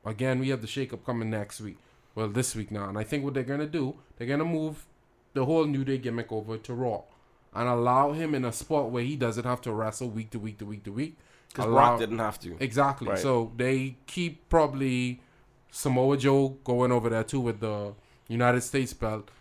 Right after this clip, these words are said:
Speaker 1: And you have guys like Randy Orton, all that. So you can have a few feuds where he doesn't have to do the heavy lifting, but
Speaker 2: So
Speaker 1: it can
Speaker 2: you
Speaker 1: still
Speaker 2: move,
Speaker 1: get by.
Speaker 2: so you move Finn to SmackDown with the I C title?
Speaker 1: I think you keep Finn on
Speaker 2: Because the
Speaker 1: No,
Speaker 2: I C
Speaker 1: no,
Speaker 2: title is
Speaker 1: you
Speaker 2: on
Speaker 1: move
Speaker 2: Finn.
Speaker 1: Finn over with, with the I C title.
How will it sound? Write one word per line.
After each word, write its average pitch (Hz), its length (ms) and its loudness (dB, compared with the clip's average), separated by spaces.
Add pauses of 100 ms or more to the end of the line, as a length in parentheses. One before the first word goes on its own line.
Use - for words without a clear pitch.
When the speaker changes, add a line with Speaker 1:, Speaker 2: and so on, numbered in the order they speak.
(160)
Speaker 1:
And 117 120 0
you 127 140 4
have 127 120 4
guys 117 300 0
like 110 100 -4
Randy 120 400 2
Orton, 113 320 -2
all 113 140 -4
that. 120 180 -8
So 151 80 -4
you 170 160 -2
can 170 160 0
have 160 220 0
a 151 40 -6
few 143 240 -6
feuds 143 320 -2
where 127 120 0
he 143 100 -2
doesn't 123 260 -4
have 131 200 -4
to 113 160 -8 (240)
do 135 140 2
the 127 100 6
heavy 131 280 0
lifting, 123 420 -4 (200)
but 131 120 0
Speaker 2:
So 131 40 4
Speaker 1:
it 135 40 6
can 117 100 2
Speaker 2:
you 113 80 4
Speaker 1:
still 113 200 2
Speaker 2:
move, - 80 0
Speaker 1:
get 127 220 2
by. 110 200 2
Speaker 2:
so 123 120 -2
you 117 100 0
move 113 220 2
Finn 117 300 0
to 110 80 -8
SmackDown 104 580 -2
with 98 80 -4
the 92 80 -2
I 73 140 0
C 107 120 -8
title? 120 360 -4 (100)
Speaker 1:
I 110 60 -8
think 151 240 -8
you 156 80 -14
keep - 240 -8
Finn 151 240 -2
on 110 640 -4
Speaker 2:
Because 123 160 -8
the 95 140 4
Speaker 1:
No, 160 140 10
Speaker 2:
I - 20 6
C 123 80 2
Speaker 1:
no, 156 80 8
Speaker 2:
title 135 140 6
is 139 40 2
Speaker 1:
you 160 80 4
Speaker 2:
on 165 60 4
Speaker 1:
move 170 160 8
Speaker 2:
Finn. - 80 6
Speaker 1:
Finn 175 100 6
over 139 380 4
with, 120 240 -4
with 117 160 -4
the 117 60 0
I 117 120 0
C 127 160 -8
title. 117 300 -2